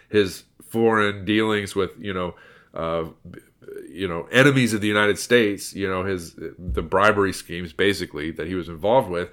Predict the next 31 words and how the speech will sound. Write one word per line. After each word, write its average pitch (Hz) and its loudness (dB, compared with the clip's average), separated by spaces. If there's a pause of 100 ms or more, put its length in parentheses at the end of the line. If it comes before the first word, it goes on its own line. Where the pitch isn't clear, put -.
(180)
They 170 10
knew 285 6
that. 175 8
They, 131 4
they 120 0
suppressed, 165 4
uh, 113 4 (300)
you 107 -6
know, 98 -2 (260)
investigations 117 2
into 151 0
that. 139 6
They 107 0
suppressed - 2
dissemination 110 -4 (220)
of 98 -4
true 202 6
information 135 2
about 117 4
that. 90 -2
The 113 4
intelligence 131 2
services 117 -2
and 98 -10
the 98 -2
F 107 -4
B 110 0
I 101 4
directly 107 2
did 104 2
that 98 2